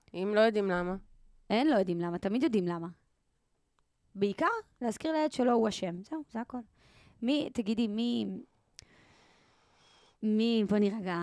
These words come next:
Speaker 2: מהנושא
Speaker 1: מה
Speaker 2: הזה,
Speaker 1: זה?
Speaker 2: ברור.
Speaker 1: הלך.
Speaker 2: מי, אה, בעצם בן אדם כזה, שמגיע למצב כזה, מי בכלל החברים שלו, מי עוטף את האיש הזה? מי יכול לה-, תמיד שואלים אותך על אנשים כאלה,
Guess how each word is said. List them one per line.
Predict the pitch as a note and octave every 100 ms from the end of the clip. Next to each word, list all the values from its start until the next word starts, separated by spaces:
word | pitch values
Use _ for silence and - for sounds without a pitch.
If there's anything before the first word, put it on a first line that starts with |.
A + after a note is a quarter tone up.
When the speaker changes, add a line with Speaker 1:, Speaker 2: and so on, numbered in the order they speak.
| E3+
Speaker 2:
מהנושא | F3+ F#3 E3+ F3+ F3
Speaker 1:
מה | F3+
Speaker 2:
הזה, | F3+
Speaker 1:
זה? | F#3+ C4+ A3+ A#3+
Speaker 2:
ברור. | F#3 E3+ F#3 C4 -
Speaker 1:
הלך. | G#3 F#3+ A3+
Speaker 2:
מי, | A3 C4 C#4+ C#4+ C#4 C4+ - -
אה, | G3 F3+ F3 F3 E3+ F3
בעצם | F3+ G#3 - A#3
בן | F#3+ F3+
אדם | G3+ B3+ -
כזה, | A3+ E3 F#3 E3+ F#3 C4+ _ _ _
שמגיע | - F#3+ F#3 A#3+ A#3+
למצב | G#3+ F#3 -
כזה, | F#3+ - F#3+ E3+ E3+ A#3 _ _ - _ -
מי | C#4+ G4+
בכלל | G4+ A4+
החברים | G4 C4+ C#4+
שלו, | B3 D4+
מי | C4+
עוטף | D#4 - D4+
את | -
האיש | C#4+ -
הזה? | A#3 F#3
מי | F3+ C4+ E4 -
יכול | A3 G3 C#4+
לה-, | C4+ A#3 -
תמיד | G3 A#3+ D#4 D4+ F4+ _ - -
שואלים | - F#3+ F3+ C#4+
אותך | D4 - F#3+ G3 C#4 -
על | F#3+
אנשים | F3+ - B3+
כאלה, | C4 G3 F#3+